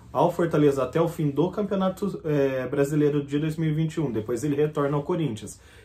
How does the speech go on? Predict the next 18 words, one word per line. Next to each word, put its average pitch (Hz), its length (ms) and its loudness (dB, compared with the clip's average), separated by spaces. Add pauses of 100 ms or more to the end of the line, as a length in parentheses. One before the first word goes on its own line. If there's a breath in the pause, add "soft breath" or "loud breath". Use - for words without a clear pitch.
E 165 60 0
vale 160 160 6
ressaltar, 170 720 2 (120)
o 180 160 4
Ederson, 175 440 2
ele 175 160 -2
tem 165 160 -4
contrato 160 520 0
com 190 220 0
o 226 60 0
Timão 185 440 0
até 170 400 0
dois 185 380 0
mil 180 240 0
e 196 80 -2
vinte 185 300 -2
e 208 60 -4
cinco. 151 640 0